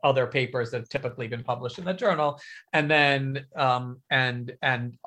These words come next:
often some, um, some description of, of what, if it, if it doesn't already belong in that journal, what it would need in order to get there.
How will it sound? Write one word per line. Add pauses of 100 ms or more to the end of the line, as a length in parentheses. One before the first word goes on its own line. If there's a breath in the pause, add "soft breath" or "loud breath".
(120)
often
some, (720)
um, (400)
some
description
of, (160)
of
what, (140)
if
it,
if (100)
it
doesn't
already
belong
in
that
journal,
what (720)
it
would
need
in
order
to (140)
get
there.